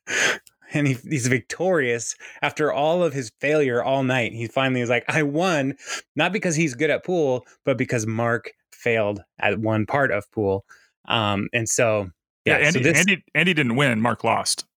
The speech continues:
Speaker 1: Right. Yeah. So sometimes things just come up Andy.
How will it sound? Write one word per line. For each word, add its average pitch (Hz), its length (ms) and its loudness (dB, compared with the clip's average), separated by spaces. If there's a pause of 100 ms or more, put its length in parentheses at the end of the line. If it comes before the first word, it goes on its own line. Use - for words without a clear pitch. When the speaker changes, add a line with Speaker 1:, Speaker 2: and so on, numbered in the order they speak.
(240)
Speaker 1:
Right. 110 240 0 (140)
Yeah. 104 240 0 (560)
So 98 360 0 (120)
sometimes 180 460 0
things 170 220 -2
just 165 180 -2
come 151 140 0
up 143 140 -2
Andy. 131 340 0